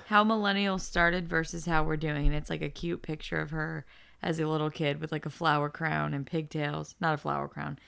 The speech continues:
A, like, princess tiara and pigtails. And then versus how we're doing. And it says,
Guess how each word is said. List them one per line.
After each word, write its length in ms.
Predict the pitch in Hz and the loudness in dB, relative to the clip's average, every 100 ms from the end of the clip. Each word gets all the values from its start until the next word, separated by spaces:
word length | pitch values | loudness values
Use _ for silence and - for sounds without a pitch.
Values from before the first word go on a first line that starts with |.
| - - - | -20 -10 -2
A, 80 | |
like, 240 | 170 160 156 | 4 2 2
princess 400 | 190 190 180 175 | 0 2 0 -2
tiara 400 | 180 170 165 160 | -2 2 2 0
and 120 | 156 | -2
pigtails. 560 | 170 165 170 170 165 - _ - - _ | -2 -4 -4 -4 -4 -8 _ -20 -20 _
And 160 | - 175 | 2 6
then 300 | 185 175 170 - _ _ 170 | 6 6 2 -10 _ _ 0
versus 520 | 170 170 165 151 151 | 4 4 4 -2 0
how 200 | 160 151 | 2 2
we're 120 | 147 | 2
doing. 440 | 147 156 139 139 139 | 2 0 0 -2 -4
And 100 | 147 | -4
it 140 | 143 | -4
says, 360 | 147 160 165 - | -4 -4 -4 -6